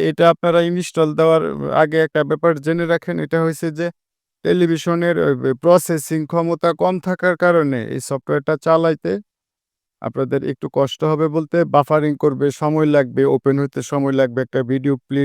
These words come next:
করলে একটু বেশি সময় লাগবে, অপেক্ষা করতে হবে। এটা, ব-, ডিভাইসের দুর্বলতার কারণে। তবে একটা ব্যাপার হইছে কি যে, এ, মন্দের ভালো, আপনারা ইয়াটা চালাইতে পারবেন। ওই YouTube-টা চলে না তো চলবে, কিন্তু একটু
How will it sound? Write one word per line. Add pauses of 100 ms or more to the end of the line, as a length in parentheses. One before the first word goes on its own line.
করলে
একটু
বেশি
সময়
লাগবে,
অপেক্ষা
করতে
হবে। (840)
এটা, (100)
ব-,
ডিভাইসের
দুর্বলতার
কারণে।
তবে
একটা
ব্যাপার
হইছে
কি
যে, (560)
এ, (120)
মন্দের
ভালো, (840)
আপনারা
ইয়াটা
চালাইতে
পারবেন।
ওই (340)
YouTube-টা
চলে
না
তো
চলবে,
কিন্তু
একটু